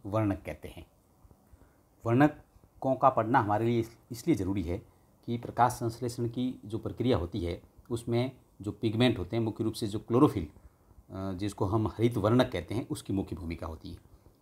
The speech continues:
तो आपके सिलेबस में जितने जो पिगमेंट हैं, मुख्य रूप से मेन पिगमेंट और एसेसरी पिगमेंट, उनका स्ट्रक्चर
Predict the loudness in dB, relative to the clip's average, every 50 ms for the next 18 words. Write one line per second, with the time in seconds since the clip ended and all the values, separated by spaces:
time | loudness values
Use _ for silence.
0 | -6 -2 0 0 2 2 2 0 2 0 -2 0 2 2 4 4 2 2 2 0
1 | -2 -2 -2 -4 -10 -20 -20 _ -14 -14 -12 -12 -6 0 0 2 2 2 2 2
2 | 0 0 2 2 4 4 2 2 0 -2 -2 -2 -2 -2 0 0 0 0 0 -2
3 | -2 -2 -2 -2 -2 0 2 2 2 2 0 0 -2 -2 0 0 0 0 0 -2
4 | -4 -4 -2 -2 -2 -4 -2 -4 -4 -4 -4 -6 -6 -4 -4 -2 0 0 0 -2
5 | -4 -8 -16 -20 -20 -14 -6 -4 -2 0 0 0 -2 -2 -4 -4 -4 -2 -2 -2
6 | -2 -2